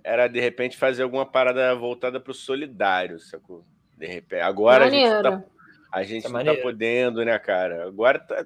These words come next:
Speaker 1: talvez, né, com, com, com as duas doses, com máscara e tal.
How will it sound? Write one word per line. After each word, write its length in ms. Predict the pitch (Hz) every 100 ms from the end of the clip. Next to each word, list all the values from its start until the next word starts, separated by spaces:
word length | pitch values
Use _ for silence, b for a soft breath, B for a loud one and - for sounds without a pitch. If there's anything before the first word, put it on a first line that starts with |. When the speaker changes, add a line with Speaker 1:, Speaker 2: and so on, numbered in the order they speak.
| _
Speaker 1:
talvez, 400 | 196 151 139 113
né, 140 | 120 117 _ _
com, 160 | 113
com, 280 | 95 104 95
com 200 | 90 -
as 140 | 101 92
duas 260 | 117 95
doses, 460 | 80 107 117 104 -
com 120 | 101
máscara 500 | 95 110 113 - 104
e 40 | -
tal. 260 | 104 107